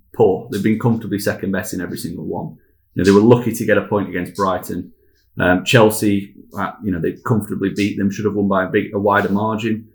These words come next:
Um, so yeah, I'm, I'm not jumping on this Leeds bandwagon whatsoever. Um, I know it's a, it's a small sample of four games, but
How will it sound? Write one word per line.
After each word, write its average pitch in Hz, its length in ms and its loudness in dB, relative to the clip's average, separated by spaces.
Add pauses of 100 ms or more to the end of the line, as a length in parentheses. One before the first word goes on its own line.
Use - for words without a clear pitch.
(340)
Um, 110 440 4
so 131 100 4
yeah, 117 160 8
I'm, 127 160 6
I'm 131 140 6
not 139 180 2
jumping 113 220 4
on 113 80 0
this 104 160 -4
Leeds 104 240 0
bandwagon 101 440 0
whatsoever. 98 720 -2
Um, 95 320 -2
I 104 60 0
know 120 60 4
it's 107 120 0
a, 107 180 -6
it's 113 120 -6
a 107 60 -4
small 117 260 4
sample 107 340 -2
of 95 80 -6
four 104 260 6
games, 107 380 0
but 101 200 0